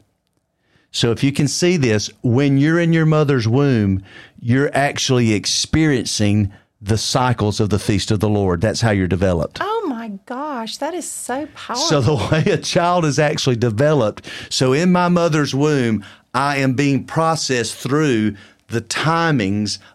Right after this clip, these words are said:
Speaker 1: of the feast of the Lord. It's in my D N A.
Speaker 2: My goodness.
Speaker 1: To then come and live that out on the earth. So let me just, uh, just real, real quick, check this out.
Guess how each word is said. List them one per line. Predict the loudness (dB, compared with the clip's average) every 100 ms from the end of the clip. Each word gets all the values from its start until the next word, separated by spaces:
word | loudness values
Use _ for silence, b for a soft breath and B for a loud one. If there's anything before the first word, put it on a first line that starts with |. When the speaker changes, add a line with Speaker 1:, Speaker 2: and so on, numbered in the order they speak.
| -2
Speaker 1:
of | -2 0
the | -4
feast | -2 0 0 0
of | 0
the | 0
Lord. | 0 0 0 0 -2 -8 B B
It's | -4 -2
in | 0 2
my | 2 0
D | -2 0 2 2
N | 2
A. | 2 0 -2
Speaker 2:
My | -4
goodness. | -10 -10 -10 -10 -12 -12 -14 -16 -18 _ _ -16 -4
Speaker 1:
To | -4
then | 0 0 0
come | 0 0 0
and | 0 2
live | 0 0
that | 0 0 0
out | 0 0
on | 0 0
the | 2
earth. | 2 0 -2
So | 0 2
let | 2
me | 2
just, | -2 -4 -8 -8 -4
uh, | -4
just | -2 -2 -4
real, | -8 -6 -2 2 2 2
real | 2 2
quick, | 0 -2 -2
check | -4 -2
this | -2 0
out. | 0 -2